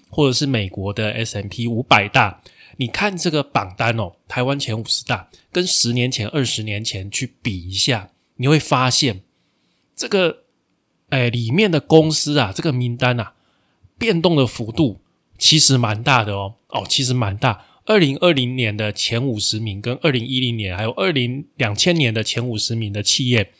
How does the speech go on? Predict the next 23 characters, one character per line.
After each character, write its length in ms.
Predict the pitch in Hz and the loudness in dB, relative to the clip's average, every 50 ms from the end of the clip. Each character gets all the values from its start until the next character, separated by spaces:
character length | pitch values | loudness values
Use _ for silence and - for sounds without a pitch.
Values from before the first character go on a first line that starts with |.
| _ - - _ _ _ _ | _ -20 -20 _ _ _ _
你 140 | _ 147 139 | _ -4 -2
拿 160 | 143 143 147 | 2 4 4
来 160 | 143 143 147 156 | 4 4 2 2
比 160 | - 113 95 | 0 -4 -4
较 260 | - - 117 101 95 | -4 -4 -4 -4 -4
一 20 | |
下， 240 | 90 - 120 101 - _ _ _ _ _ _ _ _ _ | -4 -4 -6 -6 -8 _ _ _ _ _ _ _ _ _
差 340 | - - - - 131 131 127 | -6 -4 -2 0 0 0 -2
别 240 | - - 98 101 95 | -2 -6 -10 -10 -12
很 180 | - - 110 - _ | -12 -14 -18 -18 _
大。 200 | - 104 98 - _ _ _ _ _ _ | -10 -10 -10 -12 _ _ _ _ _ _
更 200 | - 226 190 143 | 4 4 4 4
不 100 | 135 135 | 2 0
要 220 | 120 135 139 143 127 | 2 4 4 4 2
说 360 | 117 - 131 117 120 120 - - _ _ _ _ | 2 0 0 0 0 -2 -6 -12 _ _ _ _
三 320 | _ - - - 143 143 147 | _ -8 2 2 4 4 4
四 240 | 147 - - 170 156 | 2 0 0 0 0
十 240 | - - - 110 | 0 0 -2 -2
年 240 | 107 110 107 107 110 | -2 -2 -2 -2 0
前 240 | 123 - - 98 92 | 0 -2 -2 -2 -4
的 80 | 98 95 | -6 -6
这 140 | - 127 | -4 -4
个 180 | 113 107 98 95 | -4 -4 -6 -8